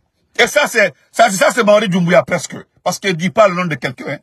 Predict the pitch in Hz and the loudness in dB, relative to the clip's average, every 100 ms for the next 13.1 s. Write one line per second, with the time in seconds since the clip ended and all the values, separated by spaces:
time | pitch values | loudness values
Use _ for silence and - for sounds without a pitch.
0 | _ _ _ _ _ _ _ _ _ _ | _ _ _ _ _ _ _ _ _ _
1 | _ _ _ _ _ _ _ _ 147 156 | _ _ _ _ _ _ _ _ -4 -2
2 | 160 - 190 156 147 120 - - 240 - | 0 2 2 0 -4 -6 -10 -18 -20 -20
3 | _ _ _ _ _ _ _ _ _ _ | _ _ _ _ _ _ _ _ _ _
4 | _ - 190 196 208 202 196 247 233 196 | _ -2 0 2 2 2 4 4 4 2
5 | 170 - 202 151 156 - - 131 - _ | -4 2 2 2 -4 -4 -6 -6 -12 _
6 | _ _ _ _ _ _ _ _ _ _ | _ _ _ _ _ _ _ _ _ _
7 | _ _ _ _ _ - 180 185 - 202 | _ _ _ _ _ -2 0 2 2 2
8 | 196 - 240 208 196 _ _ _ - 165 | 2 4 4 4 -2 _ _ _ -2 2
9 | 180 - 226 240 226 - 254 226 165 151 | 2 0 -4 2 2 2 2 2 2 2
10 | 185 139 - 160 - - 156 - _ _ | 2 -2 0 0 0 -4 -6 -8 _ _
11 | _ _ _ - 233 - 196 - 160 - | _ _ _ 2 4 4 -4 -4 -2 0
12 | - 330 175 156 - 175 127 - - 120 | 2 2 -2 -2 2 2 0 -10 -14 -14
13 | - | -20